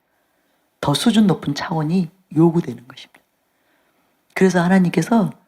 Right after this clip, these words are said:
우리를 다시 재무장시키시는 거예요. 즉, 이전의 그 상태로 우리는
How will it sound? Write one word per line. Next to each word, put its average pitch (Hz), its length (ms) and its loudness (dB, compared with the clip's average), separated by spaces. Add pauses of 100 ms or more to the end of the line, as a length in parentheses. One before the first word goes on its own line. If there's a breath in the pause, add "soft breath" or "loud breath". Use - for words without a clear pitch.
(320)
우리를 156 400 2
다시 - 480 -2
재무장시키시는 170 1200 -2
거예요. - 160 -20 (380)
즉, - 420 -4 (220 soft breath)
이전의 196 680 0
그 - 140 0
상태로 185 420 2
우리는 180 540 2